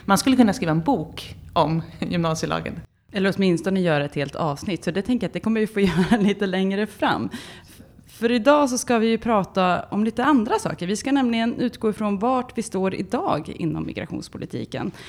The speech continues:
Speaker 2: Vad är det som händer och var är vi på väg? Eh, vi har en tillfällig lag som har förlängt och vi har en parlamentarisk utredning som är tillsatt.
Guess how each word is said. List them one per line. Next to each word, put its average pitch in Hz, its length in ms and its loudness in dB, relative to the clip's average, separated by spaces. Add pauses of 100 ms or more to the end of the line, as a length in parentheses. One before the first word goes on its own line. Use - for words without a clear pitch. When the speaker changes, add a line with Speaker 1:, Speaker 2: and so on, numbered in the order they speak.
(280)
Speaker 2:
Vad 247 120 -2
är 294 100 4
det 277 80 2
som 277 140 4
händer 220 640 6
och 170 80 0
var 190 140 4
är 196 80 2
vi 202 100 0
på 208 160 -4
väg? 202 560 0 (320)
Eh, 175 340 0
vi - 360 -2
har 220 320 2
en 208 400 -2 (340)
tillfällig 240 440 0
lag 233 220 0
som 233 80 0
har 220 80 0
förlängt 226 300 0
och 180 60 -2
vi 175 40 0
har 170 40 2
en 160 80 -2
parlamentarisk 196 760 -2
utredning 156 580 -2
som 147 180 -4
är 143 40 -6
tillsatt. 143 560 -6